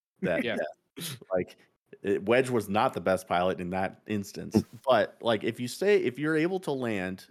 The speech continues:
Speaker 1: if you're able to pilot your air speeders, get at range three, I think it's a very good tool against, the Dark Troopers. Now, that entirely depends on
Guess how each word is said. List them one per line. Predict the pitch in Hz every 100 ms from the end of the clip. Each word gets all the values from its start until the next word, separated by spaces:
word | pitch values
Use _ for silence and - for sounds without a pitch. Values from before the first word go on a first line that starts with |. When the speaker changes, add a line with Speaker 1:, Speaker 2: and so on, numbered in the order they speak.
| 110
Speaker 1:
if | 101
you're | 110
able | 120 151 147
to |
pilot | 120 110 117 110
your | 90
air | 90
speeders, | 87 - 85 85
get | 98 -
at | 104 -
range | 92 92 95
three, | - 95 90 92 - _ _ _ -
I | 101 95
think | 107 104
it's | 98 - -
a | 95
very | 87 90 117 107 85 - -
good | 87 -
tool | - - 82
against, | - - - - - _ -
the |
Dark | 85 95 87
Troopers. | - - - -
Now, | 110 90 101 -
that | 98 98 -
entirely | 101 - 123 131 107
depends | 95 90 95 90 87 -
on | 87 82 82 85